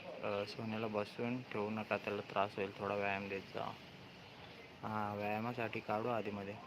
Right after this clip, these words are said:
बक्कासूर खिडकालीला आहे, हो आहे आज. सोन्या आता कसा आहे? सोन्या आहे बरं, पण पाय उचलतोय.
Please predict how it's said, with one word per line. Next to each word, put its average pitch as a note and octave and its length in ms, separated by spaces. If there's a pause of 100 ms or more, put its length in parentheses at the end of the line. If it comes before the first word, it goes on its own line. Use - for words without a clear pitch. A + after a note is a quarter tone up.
(100)
बक्कासूर A2+ 560
खिडकालीला G#2+ 580
आहे, F#2+ 200
हो A2 260
आहे G2+ 300
आज. F#2+ 140 (960)
सोन्या G#2+ 340
आता G#2+ 180
कसा G2+ 340
आहे? F#2+ 280
सोन्या G#2 480
आहे G#2+ 200
बरं, B2 240
पण C#3 220
पाय A#2 260
उचलतोय. F#2 520